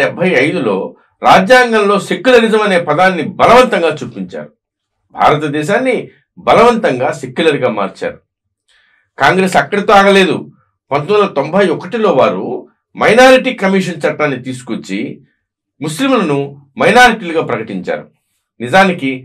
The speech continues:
సెక్యులర్ కంట్రీలో మెజారిటీ మైనారిటీలు అనే విభజన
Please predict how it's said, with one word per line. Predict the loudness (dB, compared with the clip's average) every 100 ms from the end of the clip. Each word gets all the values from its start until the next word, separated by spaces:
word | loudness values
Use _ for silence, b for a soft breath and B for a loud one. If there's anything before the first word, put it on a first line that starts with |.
| _ _
సెక్యులర్ | -8 0 2 2
కంట్రీలో | 0 -4 -4 -2 0 0 -2 b b -4
మెజారిటీ | 0 4 4 4 0 -4 -2
మైనారిటీలు | 2 4 2 0 0
అనే | 0 0
విభజన | -2 0 2